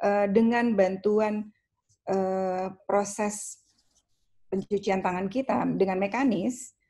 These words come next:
selama dua, proses ini memerlukan waktu. Jadi selama dua puluh detik, kenapa harus jumlahnya cukup, sabunnya cukup banyak ya, untuk membunuh, eh,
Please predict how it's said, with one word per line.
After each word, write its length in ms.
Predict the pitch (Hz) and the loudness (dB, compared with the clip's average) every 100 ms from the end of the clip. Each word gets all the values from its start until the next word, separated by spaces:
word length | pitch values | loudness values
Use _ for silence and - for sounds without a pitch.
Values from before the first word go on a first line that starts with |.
| _ | _
selama 320 | - 190 185 | -6 -4 -2
dua, 280 | 185 175 175 - _ _ | -2 -2 -2 -4 _ _
proses 320 | 226 233 247 | 0 2 2
ini 160 | 262 339 | 2 4
memerlukan 440 | 269 214 214 262 | 4 4 2 2
waktu. 360 | 262 - - 156 | 2 0 -4 2
Jadi 120 | 190 | 2
selama 320 | 240 233 214 208 | 2 0 0 2
dua 240 | 196 196 | 2 2
puluh 160 | 202 190 | 0 0
detik, 200 | 226 247 | -2 -2
kenapa 240 | 226 220 | -2 0
harus 480 | 277 254 202 214 226 - - - | 2 4 4 4 0 -6 -20 -8
jumlahnya 640 | - 220 220 202 185 254 254 | 2 4 4 2 2 2 2
cukup, 560 | 233 - - 269 - | 2 0 0 -2 -2
sabunnya 440 | - 190 180 170 247 | -2 0 2 0 -2
cukup 400 | 247 - 196 190 _ _ | -6 0 0 0 _ _
banyak 400 | - 180 180 247 - | -6 -2 -2 -2 -2
ya, 160 | 196 262 | -2 -2
untuk 240 | 233 190 214 | -2 0 0
membunuh, 640 | 208 190 185 185 233 262 - _ _ - | 0 2 0 2 2 0 -4 _ _ -6
eh, 560 | 190 185 185 185 185 | -2 -2 -2 -4 -4